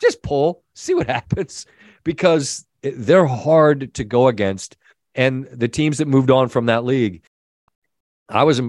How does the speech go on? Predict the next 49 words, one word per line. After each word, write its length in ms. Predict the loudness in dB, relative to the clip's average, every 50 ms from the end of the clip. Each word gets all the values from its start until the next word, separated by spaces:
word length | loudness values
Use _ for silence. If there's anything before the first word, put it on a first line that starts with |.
| -4
I 120 | -4 -4 -2
just, 340 | 0 0 -2 -2 -6 -16 -20 _ _ _ _ _ _ _
it's 120 | -16 -6 -2
not 140 | 0 0
like 140 | 2 2 2
it's 260 | 0 -2 -2 -8 -16 _ _ _ _ _
a 60 | -10
shock. 340 | -6 0 2 2 2 2 2
Jimmy 240 | 0 -2 -2 -2 0
Dykes 260 | 2 2 2 2 0
talks 300 | 0 0 2 2 2 0
about 180 | 0 0 2 2
it 40 | 2
on 80 | -2
the 40 | -2
broadcast, 540 | 0 2 2 2 2 0 0 -2 -2 -2 -4
and 80 | -8
he 80 | -10 -10
tweeted 300 | -8 -4 -2 -2 -2 -2
about 260 | -4 -6 -8 -8 -8
it. 40 | -8
He's 100 | -8 -6
like, 160 | -6 -8 -8 _ _ _ _ _ _ _ _ _ _ -10
like, 140 | -8 -4
"This, 220 | -2 -2 -2 -2 -2
this 160 | -2 -2 0
shouldn't 240 | 2 2 0 0 0
surprise 420 | -2 0 2 4 4 2 2 0
you, 200 | -4 -8 -8 -10 _ _ -6
uh, 140 | -4 -4 -4
if 100 | -2 -4
you 80 | -4
pay 180 | -2 2 2 0
attention 340 | 2 2 -2 -2 -2 -2 -4
to 20 |
the 140 | -2 0 0
S 160 | 0 0 -2
E 40 | -6
C. 280 | -6 -4 -2 -2 -2 -2
Like, 160 | -2 -4 -6
just 160 | -8 -8 -6
the 100 | -4 -4
level 320 | 0 2 2 2 2 2
of 100 | 0 2
athlete, 520 | 2 2 0 0 -2 -4 -6 -8 -8 -8 -12 _ _ -20 -20 -20 -20 -20 _ _ _
uh, 160 | -6 -6 -6 -4
in 180 | -2 -2 -2 -2
this 220 | -2 -4 -4 -4
league 500 | -4 -2 0 0 0 -2 -2 -6 -12 -20